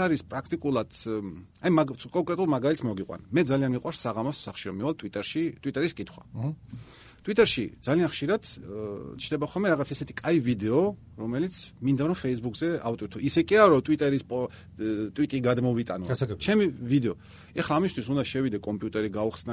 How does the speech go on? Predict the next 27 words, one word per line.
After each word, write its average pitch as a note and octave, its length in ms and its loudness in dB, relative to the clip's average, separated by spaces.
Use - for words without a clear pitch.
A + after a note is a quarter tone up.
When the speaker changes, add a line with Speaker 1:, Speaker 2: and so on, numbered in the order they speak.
Speaker 1:
იმას, A#2 240 -4
ხნა, A2 80 -4
ანუ A#2 160 -2
იმიტომ C3+ 220 0
iPhone-ი C3 320 -2
არ A2+ 60 0
იძლევა G2 160 -4
მაგის F#2+ 260 -8
საშუალებას. F2 480 -12
ამ - 240 0
შორტკატის - 480 -4
საშუალებით C#3 400 -6
ერთი - 160 -10
პატარა G2+ 240 -4
შორტკატი F#2+ 560 -8
მაქვს, G3+ 200 -6
ამ B2+ 320 2
ვიდეოს F#2+ 400 -2
ვაწვევი D3+ 400 -2
და A#3+ 160 4
ის E3 240 2
მომენტალურად D3 640 4
ჩემს D3 240 -6
კომპიუტერში, C#3+ 560 -6
შო, A#2+ 80 -6
ტელეფონში A#2 480 -4
ვარდება, D#3 400 0